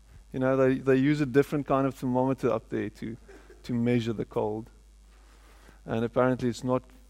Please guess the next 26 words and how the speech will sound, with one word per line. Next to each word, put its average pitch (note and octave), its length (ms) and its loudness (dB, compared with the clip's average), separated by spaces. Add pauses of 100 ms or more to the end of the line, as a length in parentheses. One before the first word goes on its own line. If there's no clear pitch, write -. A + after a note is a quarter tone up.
(280)
very C3 320 -2
well A#2+ 240 4
calibrated. A#2 720 -2
But C3+ 140 -2
that's F3 240 4
the D#3 60 -8
problem, C3+ 380 0
you A#2 60 -4
know, A#2 200 -2
Free B2+ 220 -6
State A#2+ 300 -4
people A2+ 360 -8
have, A2+ 400 -4 (680)
much A#2 320 -10
like G#2 220 -4 (640)
people A#2+ 240 -8
living A2+ 240 -4
in A2 100 -8
Brakpan. A2+ 500 -8 (1000)
Same A#2 320 -8
sort A#2 220 -10
of - 140 -14
problem. G#2+ 360 -8 (2500)
Unfortunately, D#3 680 -4
it's - 180 -8
true. C3 360 -6